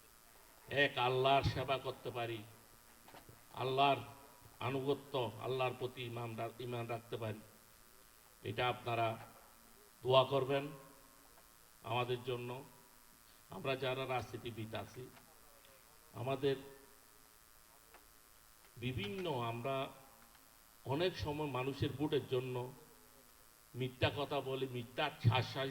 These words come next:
দিয়ে আমরা বক্তৃতা করে থাকি। কিন্তু আমরা, আমাদের স্বার্থের জন্য আমরা অনেক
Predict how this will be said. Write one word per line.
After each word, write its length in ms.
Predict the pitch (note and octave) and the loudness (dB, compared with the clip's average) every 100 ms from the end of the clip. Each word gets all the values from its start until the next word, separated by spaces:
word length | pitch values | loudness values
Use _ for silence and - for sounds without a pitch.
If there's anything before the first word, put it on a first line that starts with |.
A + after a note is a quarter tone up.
| B2+ | -4
দিয়ে 280 | A#2 B2+ B2+ - - - - - - - - - - | -6 -2 -2 -4 -18 -20 -20 -20 -20 -20 -20 -20 -8
আমরা 260 | B2+ D3+ | -2 0
বক্তৃতা 480 | C#3+ C3+ - C#3 C#3 | 0 -2 -4 -4 0
করে 220 | C3 C#3+ | 4 2
থাকি। 340 | C#3+ C3 B2 G2+ - - - - - - - - - | 4 0 0 -6 -8 -16 -20 -20 -20 -20 -20 -20 -12
কিন্তু 220 | C3 D3+ | -2 2
আমরা, 320 | D3 C#3+ C#3 - | 4 2 -4 -4
আমাদের 400 | B2+ C#3+ D#3+ E3+ | -2 0 0 -2
স্বার্থের 480 | - D#3 - D3 B2+ | -2 -4 -4 -6 -2
জন্য 220 | D3 D3 | -4 -2
আমরা 220 | C#3+ F3+ | -4 -2
অনেক 300 | F#3+ A3 | -2 0